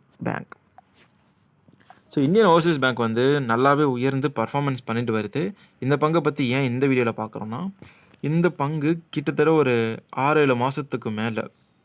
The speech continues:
பெருசா எந்த விதமான ரிட்டர்ன்ஸும் கொடுக்காம தத்தி தவழ்ந்துட்டு இருக்கு அப்படின்னு சொல்லலாம். ஆர் ஐ சியும் பார்த்தீங்க அப்படின்னு நீங்க பாருங்க.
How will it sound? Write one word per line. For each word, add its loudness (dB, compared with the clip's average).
பெருசா 0
எந்த 0
விதமான 0
ரிட்டர்ன்ஸும் -4
கொடுக்காம -4
தத்தி 0
தவழ்ந்துட்டு -4
இருக்கு -4
அப்படின்னு -8
சொல்லலாம். -10
ஆர் 2
ஐ 4
சியும் -2
பார்த்தீங்க -2
அப்படின்னு -8
நீங்க -6
பாருங்க. -6